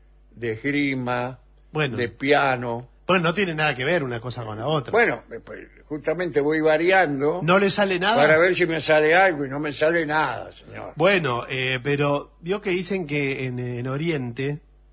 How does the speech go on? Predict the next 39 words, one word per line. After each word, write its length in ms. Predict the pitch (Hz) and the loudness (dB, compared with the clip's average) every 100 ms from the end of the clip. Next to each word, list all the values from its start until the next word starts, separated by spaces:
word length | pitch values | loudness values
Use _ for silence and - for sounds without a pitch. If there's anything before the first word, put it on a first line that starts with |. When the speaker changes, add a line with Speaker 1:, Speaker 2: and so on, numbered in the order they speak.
| _ | _
Speaker 1:
Sí. 380 | 117 104 104 127 | -12 -10 -10 -8
Speaker 2:
se 240 | 156 151 | -4 -2
aprende 420 | 139 160 160 190 | -2 -2 -4 -2
de 140 | 180 143 | 0 -2
lo 120 | 127 | -4
que 120 | 131 | -6
no 100 | 139 | -4
le 140 | 135 120 | -4 -4
sale. 420 | 139 117 92 85 _ _ _ _ _ _ _ _ _ _ _ _ _ _ _ 117 | -6 -6 -8 -16 _ _ _ _ _ _ _ _ _ _ _ _ _ _ _ -4
Speaker 1:
Ah, 340 | 143 151 123 | 0 0 -2
quiere 180 | - 160 | -4 -4
decir 260 | 151 190 180 | -4 -6 -6
que 160 | 160 | -6
todos 380 | - 190 190 165 | -4 -2 -2 -2
siguen 440 | 170 170 185 180 - _ _ - | -2 0 -2 -6 -14 _ _ -4
lo 180 | 135 | -2
contrario 600 | 139 143 135 170 190 202 | -2 -4 0 2 4 4
a 20 | 170 | 0
su 120 | 139 | 0
vocación. 640 | 139 120 127 - 170 113 92 - - _ _ | -2 -2 -4 0 0 0 -6 -20 -20 _ _
Speaker 2:
Eh, 200 | 170 - - | -4 -4 -4
Speaker 1:
Si 100 | - | 0
Speaker 2:
claro. 320 | 208 180 190 | 2 2 2
Speaker 1:
uno 180 | 190 190 | 0 0
tiene 220 | 185 175 | 2 2
facilidad 560 | 156 156 156 151 170 170 | 2 0 0 2 2 4
para 200 | 185 190 | 2 2
el 100 | 180 | 2
piano 540 | 220 196 196 226 233 - _ _ _ | 4 4 4 -2 -6 -12 _ _ _
y 280 | 143 139 143 | -6 -2 -2
aprende 380 | 139 147 156 151 | -2 -2 -2 -2
a 40 | |
tocar 240 | 147 131 143 | -2 0 0
la 160 | 143 | 0
quena. 420 | 147 143 110 104 - - - - - - - - | -2 -4 -4 -10 -16 -18 -18 -20 -20 -20 -20 -2
Speaker 2:
Claro, 280 | 220 190 160 | 2 2 2
si 120 | 214 | -2
usted 220 | 339 330 | -2 -2
toca, 380 | 294 - 220 | -2 0 2